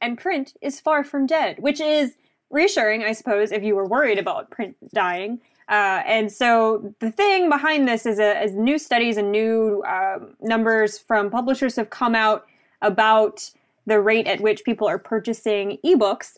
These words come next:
and the numbers are going down, surprisingly. And, well, so I guess surprisingly, depends on who you are, um, instead of up. And I can't find, oh, here we go. Ebook sells,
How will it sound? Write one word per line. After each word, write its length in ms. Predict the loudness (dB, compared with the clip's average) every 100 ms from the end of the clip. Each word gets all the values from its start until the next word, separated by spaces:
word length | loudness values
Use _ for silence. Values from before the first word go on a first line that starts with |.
| _
and 580 | -2 0 0 0 -2 -6 _ _ -12
the 120 | -6
numbers 440 | -2 0 2 0 0
are 140 | -4
going 460 | -2 -2 -2 -4 -8 _ _ _
down, 520 | -6 -4 -4 -6 -10 -16
surprisingly. 640 | -6 0 0 0 -8 -10
And, 180 | -10 -10 -6
well, 160 | -6
so 120 | -4 -4
I 40 |
guess 240 | -4 -6
surprisingly, 460 | -8 -8 -10 -8 -8
depends 260 | -6 -8 -6
on 80 |
who 60 | -6
you 160 | -4 -2
are, 240 | -4 -8 -14 -20 -2
um, 400 | 2 2 2 -4
instead 380 | -4 -2 2 2
of 100 | 0
up. 320 | 0 0 0 -2
And 320 | 0 0 0
I 100 | -4
can't 320 | -6 -6 -6 -10 _ _ _ -20
find, 400 | _ -4 -2 2
oh, 80 | 2
here 100 | 4
we 80 | 2
go. 120 | 0
Ebook 360 | 0 2 2 0
sells, 540 | 0 4 4 4 -2